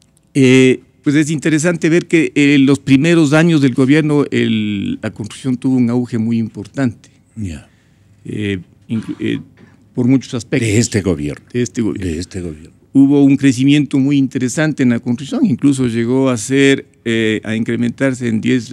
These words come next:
Speaker 1: en el más del, el diez por ciento del Producto Interno Bruto. Y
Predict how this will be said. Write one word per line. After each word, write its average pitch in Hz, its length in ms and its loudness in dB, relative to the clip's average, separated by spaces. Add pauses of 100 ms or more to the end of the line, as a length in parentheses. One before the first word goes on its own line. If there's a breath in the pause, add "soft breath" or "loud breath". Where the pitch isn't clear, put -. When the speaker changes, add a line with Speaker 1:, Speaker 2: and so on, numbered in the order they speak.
(120)
Speaker 1:
en 104 160 -8
el 107 120 -4
más 117 200 -2
del, 110 200 -6
el 98 120 -6
diez - 120 -10
por 110 160 -12
ciento 135 240 -2
del 113 100 -2
Producto 120 220 -4
Interno 123 320 0
Bruto. 156 400 -4 (1300)
Y 117 640 2